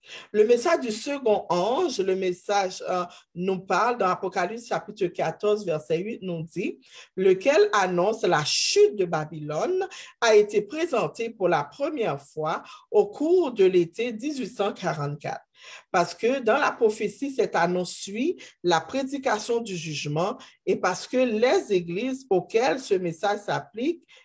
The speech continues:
étaient, un instant, <clears throat>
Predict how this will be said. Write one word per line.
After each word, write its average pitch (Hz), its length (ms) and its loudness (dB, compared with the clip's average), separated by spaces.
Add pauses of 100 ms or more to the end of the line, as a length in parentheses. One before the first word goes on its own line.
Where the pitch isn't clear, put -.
(180)
étaient, 302 760 2 (1300)
un 147 220 -8
instant, - 480 -10 (720)
<clears throat> - 0 -